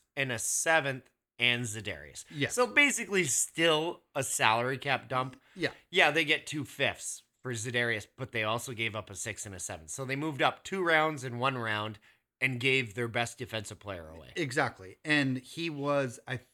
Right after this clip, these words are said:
Speaker 2: think, in the top, he was in the top five or so in sacks last year.
Speaker 1: Was
Speaker 2: I
Speaker 1: he
Speaker 2: think he had
Speaker 1: really?
Speaker 2: ten or eleven sacks.
Speaker 1: Was he
Speaker 2: So
Speaker 1: really?
Speaker 2: to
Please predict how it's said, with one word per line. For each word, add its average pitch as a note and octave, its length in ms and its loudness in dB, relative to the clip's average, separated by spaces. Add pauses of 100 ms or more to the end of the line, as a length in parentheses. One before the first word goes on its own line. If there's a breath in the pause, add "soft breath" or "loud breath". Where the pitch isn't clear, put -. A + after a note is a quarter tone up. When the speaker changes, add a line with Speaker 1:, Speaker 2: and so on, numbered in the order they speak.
(100)
Speaker 2:
think, D3+ 340 -6
in C3 140 -4
the B2 100 -4 (240)
top, C#3 540 -2 (1080)
he B3+ 60 -4
was - 100 -6
in F#3+ 80 -2
the C#3+ 80 2
top B2+ 360 -8 (280)
five C3 260 -2
or D#3+ 100 -4
so D#3+ 280 -2
in D3 220 -4
sacks C3 340 -6
last D3+ 240 -6
year. - 80 0
Speaker 1:
Was A#3 120 4
Speaker 2:
I D4 40 -2
Speaker 1:
he C#4 60 0
Speaker 2:
think G#3+ 100 0
he A#3 60 6
had - 80 2
Speaker 1:
really? A#2+ 140 2
Speaker 2:
ten D#3 340 -2
or E3 100 -2
eleven B2+ 360 -2
sacks. C3+ 520 -8 (140)
Speaker 1:
Was G3 180 -6
he A#3 120 -4
Speaker 2:
So E3 80 -2
Speaker 1:
really? F#3+ 220 4
Speaker 2:
to E3 460 0